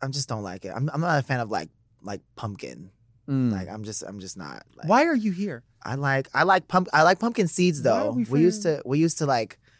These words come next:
Speaker 1: roast them back in the day.
Speaker 2: You
Speaker 1: Like,
Speaker 2: got
Speaker 1: the
Speaker 2: no
Speaker 1: pumpkin
Speaker 2: problem with me
Speaker 1: seeds.
Speaker 2: being into it?
Speaker 1: No, no, no,
Speaker 2: You
Speaker 1: honey.
Speaker 2: support me?
Speaker 1: I support you in everything
Speaker 2: You
Speaker 1: you
Speaker 2: still my
Speaker 1: do.
Speaker 2: friend?
Speaker 1: Uh-huh.
Speaker 2: Okay.
Speaker 1: Diet Cokes and all.
Speaker 2: All of it. You don't
Speaker 1: All of
Speaker 2: drink
Speaker 1: it.
Speaker 2: Diet Coke.
Speaker 1: I drink Coke.
Speaker 2: And
Speaker 1: But I
Speaker 2: that's
Speaker 1: drink,
Speaker 2: the
Speaker 1: I
Speaker 2: same
Speaker 1: drink
Speaker 2: family.
Speaker 1: the, I drink the mini, the mini cans though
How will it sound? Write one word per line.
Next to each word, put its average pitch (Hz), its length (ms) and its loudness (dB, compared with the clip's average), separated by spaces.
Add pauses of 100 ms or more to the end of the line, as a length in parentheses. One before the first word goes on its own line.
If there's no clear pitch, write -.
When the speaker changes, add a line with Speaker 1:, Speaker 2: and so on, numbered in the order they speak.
(240)
Speaker 1:
roast 123 360 4
them 95 400 -2
back 104 220 -4
in 101 80 -8
the 95 80 -8
day. 90 420 -8 (140)
Speaker 2:
You 139 60 -8
Speaker 1:
Like, 139 100 -2
Speaker 2:
got 147 60 2
Speaker 1:
the 143 40 0
Speaker 2:
no 139 80 -2
Speaker 1:
pumpkin 135 140 -2 (100)
Speaker 2:
problem 139 120 -2
with 147 100 0
me 147 80 0
Speaker 1:
seeds. 139 100 -2
Speaker 2:
being 139 140 -8
into 143 260 -12
it? 151 180 -18 (200)
Speaker 1:
No, 277 200 -6
no, 254 180 -4
no, 269 300 -6
Speaker 2:
You 214 60 -6
Speaker 1:
honey. 247 160 -6
Speaker 2:
support 160 220 -10
me? 175 240 -14 (160)
Speaker 1:
I 226 80 -10
support 214 380 -6
you 196 100 -2
in 175 60 -6
everything 196 320 -4
Speaker 2:
You 196 80 -6
Speaker 1:
you 202 40 -8
Speaker 2:
still 160 260 -4
my 120 80 -2
Speaker 1:
do. 131 60 -8
Speaker 2:
friend? 208 300 -14 (140)
Speaker 1:
Uh-huh. 240 360 -12 (180)
Speaker 2:
Okay. 127 100 -12
Speaker 1:
Diet 180 280 0
Cokes 208 240 -4
and 214 100 -6
all. 135 380 -6
Speaker 2:
All 131 220 4
of 107 80 -2
it. 101 200 -10
You 147 120 0
don't 147 80 4
Speaker 1:
All - 20 2
of 175 60 0
Speaker 2:
drink 139 140 0
Speaker 1:
it. - 20 -2
Speaker 2:
Diet 107 220 0
Coke. 104 320 -6
Speaker 1:
I 190 260 0
drink 170 280 -4
Coke. - 460 -2 (760)
Speaker 2:
And 143 80 4
Speaker 1:
But - 20 8
I 147 100 10
Speaker 2:
that's 156 100 6
Speaker 1:
drink, 160 160 2
Speaker 2:
the 160 40 4
Speaker 1:
I 151 40 6
Speaker 2:
same 156 80 6
Speaker 1:
drink 170 140 2
Speaker 2:
family. 117 200 6
Speaker 1:
the, 139 60 6
I 151 40 4
drink 156 220 0
the 151 80 4
mini, 143 320 2
the 123 140 0
mini 131 260 -2
cans 95 460 -6
though 87 320 -12